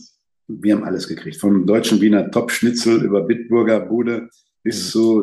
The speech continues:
Speaker 1: damals fing Sushi, gab's ja in Ja-, in Japan schon immer, aber ich hab Freunde dann auch in Sushi-Lokale eingeladen, Teppanyaki auf dieser Riesenplatte das Essen gemacht. Es war eine Hülle und Fülle. Und an dem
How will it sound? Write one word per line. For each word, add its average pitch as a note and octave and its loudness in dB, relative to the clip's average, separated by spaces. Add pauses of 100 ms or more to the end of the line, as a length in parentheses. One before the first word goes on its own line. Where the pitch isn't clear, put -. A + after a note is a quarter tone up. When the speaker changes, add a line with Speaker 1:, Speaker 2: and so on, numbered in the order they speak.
Speaker 1:
damals G#2+ 2
fing G#2 0
Sushi, A2+ -4 (240)
gab's - -8
ja G#2+ 0
in F#2+ -2
Ja-, G2 -2
in F#2 -6
Japan F#2+ -4
schon F2+ -8
immer, G2 0
aber - -12 (440)
ich - -6
hab F2 -6
Freunde A2 2
dann G#2+ 2
auch G#2 0
in G2+ 2
Sushi-Lokale G#2 0
eingeladen, G2 -6
Teppanyaki G#2+ -4
auf G2+ -12
dieser G2+ -6
Riesenplatte G#2+ -10
das G2+ -4
Essen G#2+ -6
gemacht. G2 -8 (640)
Es G#2 -4
war A#2+ 2
eine A#2+ 4
Hülle B2+ 4
und A2+ 0
Fülle. C3+ 2
Und G#2 -4
an A2+ -4
dem A2 -6